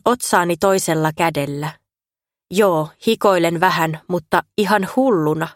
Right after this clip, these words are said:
Vilkaisen häntä. Näen, kuinka hänen kasvonsa loistavat hiestä,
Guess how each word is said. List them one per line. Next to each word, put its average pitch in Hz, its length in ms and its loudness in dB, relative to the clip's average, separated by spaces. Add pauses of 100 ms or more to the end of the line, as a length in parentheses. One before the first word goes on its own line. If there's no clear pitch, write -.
(1160)
Vilkaisen 175 600 2
häntä. 165 400 -2 (1160)
Näen, 220 360 2
kuinka 202 300 2
hänen 196 320 0
kasvonsa 170 640 -2
loistavat 165 640 -2
hiestä, 160 560 -2